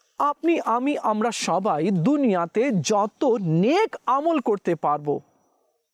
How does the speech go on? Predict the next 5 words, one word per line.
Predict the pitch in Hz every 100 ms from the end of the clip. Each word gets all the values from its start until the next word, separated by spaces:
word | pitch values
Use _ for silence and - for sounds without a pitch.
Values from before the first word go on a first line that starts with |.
| _ _ _ _ _ _ _ _ _
ঠিক | - 349
সেরূপ | - - - 349 440 320 339 _ _
কবরে | 269 254 262 269 302 - _ _ -
আলো | 226 294 320 -
আমরা | 208 208 208